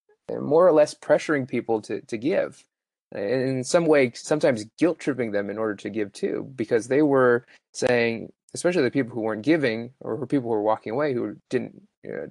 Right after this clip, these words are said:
dis-, decide to donate, they were saying, "Oh, do you not want to save the children? Uh, you,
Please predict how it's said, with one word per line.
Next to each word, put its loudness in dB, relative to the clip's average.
dis-, -10
decide 0
to -6
donate, 0
they -4
were -2
saying, 2
"Oh, 6
do -2
you 2
not 2
want -2
to 0
save 4
the 2
children? 0
Uh, -2
you, -10